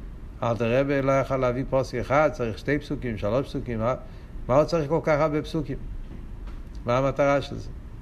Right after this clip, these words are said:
ארבע פסוקים. אז יש מהרבי ביור נפלא, והרבי אומר שאם... וגם כן, יש פה עוד כמה שאלות, שהפסוקים האלה הם לא על פי סדר. מתחיל עם פסוק בישעיה,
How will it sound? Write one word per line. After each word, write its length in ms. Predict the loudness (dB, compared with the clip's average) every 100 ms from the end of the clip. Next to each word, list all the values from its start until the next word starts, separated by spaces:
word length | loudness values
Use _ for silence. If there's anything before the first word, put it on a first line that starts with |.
| -12 -10 -10 -10 -12 -12 -12 -10 -10 -12 -12 -2
ארבע 300 | 4 6 4
פסוקים. 380 | 0 -2 -2 -8 -12 -12 -12 -14 -14 -12 -12 -12 -14 -12 -12 -12 -12 -12 -10 -10 0
אז 340 | 0 2 0
יש 320 | 2 4 4
מהרבי 400 | 0 4 4 2
ביור 240 | 2 2 2
נפלא, 500 | -2 0 2 2 0 -4 -12 -12 -12 -12 -12 -6
והרבי 360 | -2 2 4 4
אומר 340 | 2 4 4
שאם... 300 | 2 -2 0 0 2
וגם 360 | 6 8 8 6
כן, 220 | 0 -2
יש 80 | -2
פה 120 | 4
עוד 120 | 4
כמה 260 | 6 4 4
שאלות, 340 | 0 -2 -2 -6 -12 -12 -12 -12 -12 -12 -12 -8
שהפסוקים 580 | 0 0 2 2 4 6
האלה 280 | 6 6
הם 80 | 4
לא 180 | 8 8
על 60 | 6
פי 140 | 2
סדר. 400 | 4 4 6 2 0 -10 -14 -12 -12 -14 -12 -12 -6
מתחיל 360 | 0 0 4 4
עם 80 | 6
פסוק 340 | 8 6 6 0
בישעיה, 800 | 2 2 2 4 4 4 2